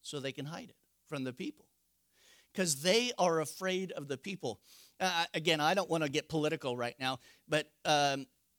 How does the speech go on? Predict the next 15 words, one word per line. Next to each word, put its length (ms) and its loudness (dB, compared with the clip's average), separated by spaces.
if 280 4
everything 500 2
was 180 2
revealed, 640 4
everything, 800 2
tomorrow, 800 2
what 140 -4
would 120 -4
happen 300 -2
in 120 -6
Washington? 580 -8
<laughs> 200 -4
They 200 -2
would 280 -2
be 200 -2